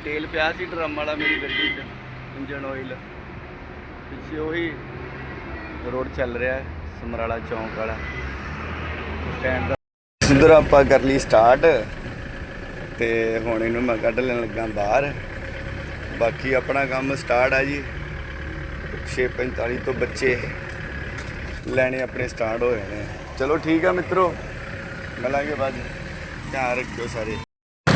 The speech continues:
ਬਾਕੀ ਉਹ ਪਿੱਛੇ ਆਂਟੀ ਜੀ ਦੇਖ ਰਹੇ ਹੋ ਤੁਸੀਂ ਬਾਬਿਓ, ਆਂਟੀ ਡਈ ਆ ਹੁਣ ਗੱਡੀ ਦੇ ਵਿੱਚ ਆਪਣਾ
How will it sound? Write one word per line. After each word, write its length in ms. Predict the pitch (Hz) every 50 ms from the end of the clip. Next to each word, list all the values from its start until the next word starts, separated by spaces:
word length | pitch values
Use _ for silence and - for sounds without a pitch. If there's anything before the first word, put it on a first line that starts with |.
| - - - - - - - - - - - - - - - -
ਬਾਕੀ 280 | 117 110 - - 139
ਉਹ 60 | 139 131
ਪਿੱਛੇ 340 | - 139 123 - 143 135 131
ਆਂਟੀ 240 | 131 131 - 139 135
ਜੀ 120 | - 147
ਦੇਖ 520 | - 139 131 120 120 110 110 - - -
ਰਹੇ 180 | 131 131 131 127
ਹੋ 60 | 131
ਤੁਸੀਂ 280 | 135 - - - - 131
ਬਾਬਿਓ, 360 | 120 127 113 110 120 127 131 131 123 - - - - - - - - - -
ਆਂਟੀ 280 | 113 113 110 107 127 123 117
ਡਈ 120 | 123 120 123 127
ਆ 40 | 135
ਹੁਣ 180 | 131 127 123 117 110
ਗੱਡੀ 240 | 113 107 104 113 120
ਦੇ 140 | - 117 123
ਵਿੱਚ 300 | - - 120 - - 123 120 120 120 - - - - - - - -
ਆਪਣਾ 300 | - - - 113 113